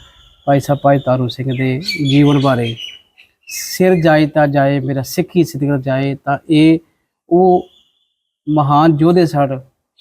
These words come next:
ਭਾਈ ਤਾਰੂ ਸਿੰਘ ਪਿੰਡ ਪੂਲਾ ਦੇ, ਜਿਨ੍ਹਾਂ ਦੀ ਅੱਜ ਅਸੀਂ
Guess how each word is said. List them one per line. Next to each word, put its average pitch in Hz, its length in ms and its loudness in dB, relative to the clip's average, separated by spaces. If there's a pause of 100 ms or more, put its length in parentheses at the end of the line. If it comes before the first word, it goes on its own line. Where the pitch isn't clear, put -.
(1120)
ਭਾਈ 143 160 2
ਤਾਰੂ 143 280 0
ਸਿੰਘ 143 360 -4 (260)
ਪਿੰਡ 143 200 2
ਪੂਲਾ 139 340 0
ਦੇ, 143 240 -2 (140)
ਜਿਨ੍ਹਾਂ 143 380 0
ਦੀ 139 320 -2 (460)
ਅੱਜ 147 220 0
ਅਸੀਂ 143 380 -2